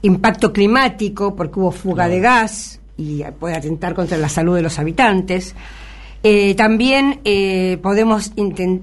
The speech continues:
Speaker 1: entender que se trata, y esto me parece que es lo más valioso, ahora, mm, mm, escucho la opinión de ustedes, eh, un, una especie de, o una, un capítulo más de esta guerra híbrida también, porque estos atentados terroristas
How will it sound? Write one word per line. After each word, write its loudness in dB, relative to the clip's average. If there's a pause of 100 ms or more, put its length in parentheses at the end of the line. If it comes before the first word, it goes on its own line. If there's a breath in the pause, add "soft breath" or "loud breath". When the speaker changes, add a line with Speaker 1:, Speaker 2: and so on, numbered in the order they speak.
Speaker 1:
entender 2
que -4
se 0
trata, 2
y 0
esto -4
me -4
parece -6
que -6
es -4
lo -2
más -2
valioso, -4
ahora, 0
mm, -10
mm, -4
escucho 0
la 4
opinión 2
de 2
ustedes, 2 (420 loud breath)
eh, 0
un, 4
una 0
especie 0
de, 0
o 2
una, 2
un 0
capítulo 2
más 2
de -4
esta -4
guerra -2
híbrida 0
también, -2
porque -4
estos -4
atentados -2
terroristas -2